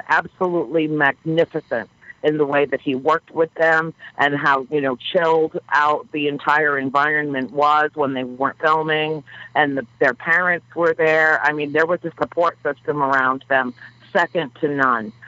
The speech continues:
And so, you know, all I have to give, you know, congratulations to the team that put this together. And there, there were also things about The Conjuring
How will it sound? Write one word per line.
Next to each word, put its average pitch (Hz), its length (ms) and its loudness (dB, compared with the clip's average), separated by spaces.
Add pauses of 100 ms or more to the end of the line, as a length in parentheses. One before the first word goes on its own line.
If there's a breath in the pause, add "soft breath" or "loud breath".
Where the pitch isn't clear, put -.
(140 loud breath)
And 151 280 0
so, 143 240 2
you 143 140 -6
know, 143 280 0
all 151 400 2
I 151 220 2
have 165 280 0
to 160 60 -6
give, 147 360 0 (460)
you 165 100 -2
know, 147 120 0
congratulations 156 1200 0 (160)
to 147 300 2
the 139 140 -6
team 170 600 -4 (220 loud breath)
that 170 140 0
put - 280 -2
this 165 140 0 (120)
together. 143 480 0
And 143 260 -2
there, 147 380 0
there 156 140 2
were 151 100 2
also 190 400 0
things 190 340 -2
about 165 260 0
The - 60 -14
Conjuring 151 640 0